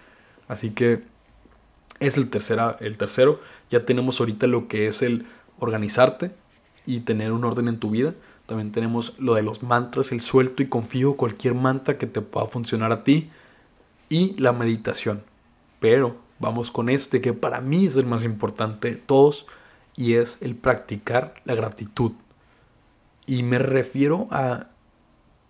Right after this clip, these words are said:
vivir agradecido por todo lo que tienes y también por lo que no. Porque cuando vives en gratitud, dejas y abres la puerta que entre la abundancia en tu vida, porque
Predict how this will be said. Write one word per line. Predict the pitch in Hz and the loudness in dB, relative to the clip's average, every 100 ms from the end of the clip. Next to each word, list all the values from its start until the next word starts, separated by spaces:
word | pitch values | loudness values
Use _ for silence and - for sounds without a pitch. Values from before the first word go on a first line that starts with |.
| - | -10
vivir | - 135 127 156 | 0 2 4 2
agradecido | 175 180 131 - 139 160 | 2 0 -2 0 2 2
por | 160 120 | 2 0
todo | - 127 151 | 0 0 2
lo | 160 | 2
que | 147 110 | 0 -6
tienes | 113 131 151 | -4 -4 -4
y | 156 | -4
también | 156 135 127 143 | -6 -6 -4 2
por | 196 | 6
lo | 208 | 6
que | 208 | 4
no. | 120 147 127 - _ _ _ _ _ _ _ _ _ | -2 -2 -2 -8 _ _ _ _ _ _ _ _ _
Porque | 127 120 - 123 | -8 -6 -4 0
cuando | 135 135 135 | 2 6 6
vives | 123 123 160 175 | 6 4 2 2
en | 175 127 | -4 0
gratitud, | 120 - 110 - 135 147 - | -2 -2 -8 0 2 2 -2
dejas | - 123 123 - 170 170 - _ - - _ - | -6 -2 -2 4 2 2 -8 _ -20 -20 _ -8
y | 123 | 2
abres | 120 127 170 165 | 6 6 6 4
la | 117 | 0
puerta | 127 120 - 156 | 0 0 2 2
que | - 120 | 4 0
entre | 117 135 | 0 4
la | 160 | 6
abundancia | 131 117 120 117 123 - 160 | 6 4 -2 0 0 0 -4
en | 156 | 0
tu | 120 | 0
vida, | 107 120 147 | 2 4 4
porque | - 127 113 117 110 | 2 -2 0 -4 -4